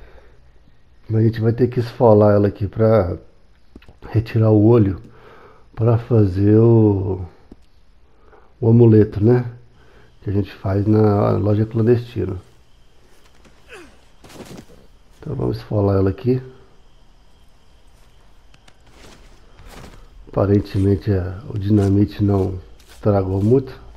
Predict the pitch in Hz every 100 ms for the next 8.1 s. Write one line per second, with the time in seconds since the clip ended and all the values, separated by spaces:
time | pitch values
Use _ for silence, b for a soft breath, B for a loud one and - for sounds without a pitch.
0 | B B B B B B - 131 131 135
1 | 135 113 117 120 147 - 110 110 123 127
2 | - 143 135 110 - - - - - -
3 | - - - - 117 107 113 120 127 117
4 | 95 95 98 - b b b b - 127
5 | 117 127 117 123 107 98 110 95 104 104
6 | 92 - 104 101 95 - 113 104 - 110
7 | 113 110 113 135 120 110 95 - 92 120